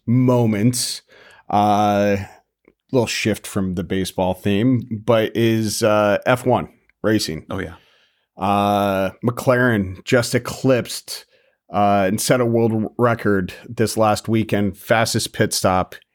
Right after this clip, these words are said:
Speaker 1: in history of
Speaker 2: What was
Speaker 1: F one.
Speaker 2: it?
Speaker 1: One point eight seconds.
Speaker 2: <laughs> Oh my, 'cause it was one point nine before, right?
Speaker 1: Yeah.
Speaker 2: Yeah.
Speaker 1: It, it's the
Speaker 2: Goodness
Speaker 1: fastest two
Speaker 2: gracious.
Speaker 1: seconds in sports, right?
Speaker 2: Literally.
Speaker 1: Um, but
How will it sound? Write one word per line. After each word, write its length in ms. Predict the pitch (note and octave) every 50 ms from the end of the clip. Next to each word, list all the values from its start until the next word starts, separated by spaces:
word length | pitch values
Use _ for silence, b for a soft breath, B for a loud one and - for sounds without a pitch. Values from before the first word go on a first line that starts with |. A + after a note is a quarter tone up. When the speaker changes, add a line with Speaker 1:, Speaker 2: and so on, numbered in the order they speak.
| _ -
Speaker 1:
in 160 | - A2+ A2+ G2+
history 520 | - A2+ B2+ A#2 - - A2 G#2 G2+ G2+
of 140 | G2+ G2 F2
Speaker 2:
What 80 | G2+ F#2+
was 100 | F#2 -
Speaker 1:
F 60 | G2
one. 140 | F#2+ F#2+ F#2
Speaker 2:
it? 80 | - _ _ _ _ _ -
Speaker 1:
One 180 | - B2 C#3 C#3
point 260 | - - D#3 C#3 - -
eight 200 | B2+ A#2+ - -
seconds. 520 | - B2 G2+ - - - - - - - -
Speaker 2:
<laughs> 20 |
Oh 160 | - - - - -
my, 280 | _ _ _ _ - G2+
'cause 140 | - C#3+ C#3
it 40 | B2
was 100 | A#2 A#2
one 140 | C3 C3+ B2+
point 160 | C3+ G#2+ F#2+
nine 180 | G#2 B2 D#3+ B2+
before, 280 | F2+ D#3+ - D#3 C3+
right? 240 | G2+ F2+ G2 C#3 E2+ -
Speaker 1:
Yeah. 160 | G2+ - - - _ _ _
Speaker 2:
Yeah. 240 | - G2 G2+ F#2+ F2+ F#2+
Speaker 1:
It, 200 | B2+ C#3+ C#3 -
it's 140 | D#3 C#3+ -
the 120 | A2 E3
Speaker 2:
Goodness 140 | D#3 - -
Speaker 1:
fastest 420 | F#3 F3+ F#3+ F3+ - - D#3+ - - F2
two 40 | F#2
Speaker 2:
gracious. 160 | D#3+ - -
Speaker 1:
seconds 360 | D#3+ D3+ E3+ - C#3 B2 -
in 100 | B2 A#2
sports, 440 | - - - B2+ - - - - -
right? 260 | G2+ A2+ A2+ B2 D3 C3
Speaker 2:
Literally. 120 | F2 E2+ B B B B B B B
Speaker 1:
Um, 800 | - A2 A#2+ A#2+ A#2+ A#2 A2+ A2 A2 A2 G#2 G#2 G#2 G2+ G2+ _ _ _ _ _ _ _ _ _ _ _ _ _ _ _ _ _ _ _ _ _ _ _ _ _ -
but 320 | - A#2 - D#3+ D3 B2+